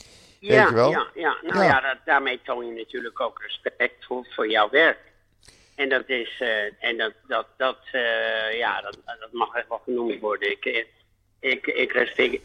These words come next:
Speaker 1: ik respecteer jouw werk. We, we kennen elkaar sinds onze, sinds de kleuterschool.
Speaker 2: Ja.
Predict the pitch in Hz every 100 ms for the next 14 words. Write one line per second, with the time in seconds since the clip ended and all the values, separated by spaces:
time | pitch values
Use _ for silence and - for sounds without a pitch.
0 | - 127 - 120 117 - - - 135 123
1 | 123 117 110 120 120 - 127 117 113 -
2 | 123 101 - 113 107 - 117 113 110 113
3 | 107 - 107 - - _ - 139 107 107
4 | 117 123 127 - 127 131 143 135 131 -